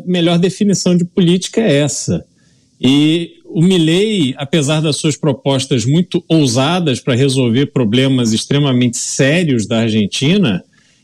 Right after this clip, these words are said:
ele precisa, dentro do processo democrático,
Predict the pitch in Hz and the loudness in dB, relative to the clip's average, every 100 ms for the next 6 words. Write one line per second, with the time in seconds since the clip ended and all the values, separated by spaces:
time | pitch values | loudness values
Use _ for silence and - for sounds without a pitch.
0 | _ - 151 156 175 208 - 226 202 - | _ -2 0 2 2 0 0 -2 -2 0
1 | 180 208 220 160 175 202 165 147 - 135 | 0 2 0 0 0 0 0 -2 -2 -4
2 | - 127 117 - 117 139 196 208 175 180 | -2 -2 -2 -2 0 0 0 0 0 -2
3 | - 254 254 339 | -2 -4 0 0